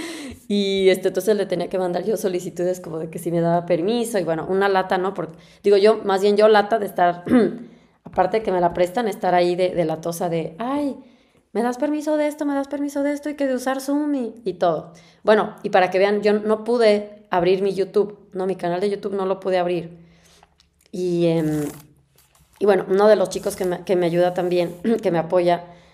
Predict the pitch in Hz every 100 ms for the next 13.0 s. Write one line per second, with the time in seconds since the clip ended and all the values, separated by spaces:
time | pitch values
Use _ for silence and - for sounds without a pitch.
0 | _ _ - 175 - - 170 185 180 175
1 | 175 170 170 160 156 151 156 160 165 175
2 | 170 180 175 175 170 175 175 196 - _
3 | _ - 208 208 180 175 190 233 262 -
4 | - - 170 180 170 214 - 175 175 185
5 | 220 214 196 190 - 175 165 165 190 214
6 | 180 - 170 160 147 - 170 165 170 185
7 | 196 175 208 220 - _ _ _ _ _
8 | _ _ _ - _ - 185 180 - 170
9 | 196 233 190 196 180 185 180 160 190 277
10 | - _ - 175 170 190 185 - 202 -
11 | - _ _ _ _ _ _ 190 185 185
12 | 185 190 190 - - 180 170 165 165 -